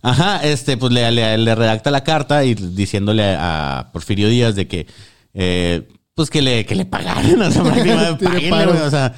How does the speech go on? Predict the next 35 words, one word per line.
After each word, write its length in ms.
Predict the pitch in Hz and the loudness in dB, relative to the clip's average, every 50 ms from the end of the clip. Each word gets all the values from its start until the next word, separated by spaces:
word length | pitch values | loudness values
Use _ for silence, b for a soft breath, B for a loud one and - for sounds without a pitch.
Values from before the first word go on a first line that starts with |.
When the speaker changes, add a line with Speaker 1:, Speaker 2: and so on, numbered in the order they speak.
| B B B B B B | B B B B B B
Speaker 1:
este, 420 | 113 113 117 117 - - 110 110 | 0 2 0 0 0 0 0 0
se 120 | 104 - 120 | 2 2 2
endeudó 800 | 110 104 107 104 104 104 113 120 131 139 139 139 139 143 143 143 | 2 4 4 4 4 4 4 4 4 4 4 4 4 4 4 4
y 120 | 139 127 | 2 2
esta 260 | 113 113 - - 117 - | 2 0 0 -2 -2 -2
persona, 480 | 110 104 - 120 110 107 117 117 117 107 | -2 -2 -2 0 0 2 2 0 0 0
pues, 380 | - 92 82 - - - - 73 | -2 -4 -6 -8 -10 -12 -8 -4
eh, 80 | 78 82 78 | -4 -2 0
ha, 300 | 73 73 87 90 82 87 | 0 0 0 -2 -2 -2
ha 40 | 90 | -4
sufrido 420 | - 107 98 - 95 90 85 85 | -4 -6 -4 -2 0 0 0 -2
un 100 | 85 90 | -2 -4
chingo 680 | - - 135 135 131 131 127 127 127 127 127 127 127 123 | -2 0 2 2 2 2 0 0 0 0 2 0 0 0
y, 280 | 110 95 92 85 - B B B B B B B B B B B B B - - | 0 0 -2 -2 -6 B B B B B B B B B B B B B -4 -2
o 120 | 110 113 | 0 0
sea, 320 | 113 120 113 110 107 101 107 | 0 0 0 2 2 2 2
este 560 | 113 110 - - 143 135 135 139 139 135 123 | 0 0 0 0 2 2 2 2 2 2 2
Herman 320 | 113 - 131 123 139 139 | 2 2 0 2 2 2
Storm 280 | 127 120 - 123 127 127 | 0 0 0 0 0 0
quedó 340 | 117 - 131 117 117 113 113 | 0 0 2 2 4 4 4
así 300 | 117 117 - 123 117 113 | 2 0 0 0 2 2
en 140 | 113 110 110 | 2 2 2
bancarrota 560 | 110 107 104 - 92 90 95 95 90 110 110 | 0 0 -2 -2 -4 -2 -2 -2 -2 -4 -4
cabrón, 440 | - 95 87 82 82 87 92 92 90 | -2 -2 -2 -2 0 0 0 0 0
güey. 160 | 80 69 67 - _ _ _ | -2 -4 -6 -10 _ _ _
Speaker 2:
Sí. 320 | - - 143 131 123 117 - _ b b b b b b b - | -8 -4 -4 -2 -2 -4 -8 _ b b b b b b b -2
Speaker 1:
Y 140 | 110 123 127 | 0 0 2
Benito 280 | 123 113 110 101 117 | 2 2 0 0 0
Ju-, 160 | 95 120 117 80 | -2 -2 -2 0
eh, 340 | 104 101 104 98 95 92 87 - - | 0 0 2 2 2 0 0 -2 -2
Porfirio 360 | - 92 - - 110 113 113 110 | -4 -2 -2 0 0 2 2 4
Díaz 260 | 113 120 123 123 113 | 4 2 2 0 0
le 60 | 104 | -2
dice, 260 | 95 87 92 - 73 - | -2 -2 -2 -4 -6 -6
"No, 320 | 71 82 82 87 - - | -6 -6 -4 -4 -6 -8